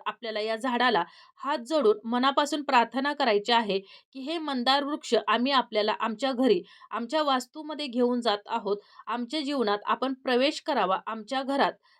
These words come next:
जी काही दरिद्रता आहे, गरिबी आहे, आमच्यावर काही संकट आहेत, विघ्न आहेत, बाधा आहेत,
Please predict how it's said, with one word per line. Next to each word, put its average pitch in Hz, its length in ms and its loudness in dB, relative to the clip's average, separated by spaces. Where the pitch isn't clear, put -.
जी 285 100 -10
काही 294 220 -6
दरिद्रता 269 640 0
आहे, 220 220 4
गरिबी 220 360 2
आहे, 202 280 2
आमच्यावर 254 540 -4
काही 262 260 0
संकट 247 460 -2
आहेत, 226 300 4
विघ्न 240 280 -2
आहेत, 220 300 2
बाधा 220 280 4
आहेत, 214 180 0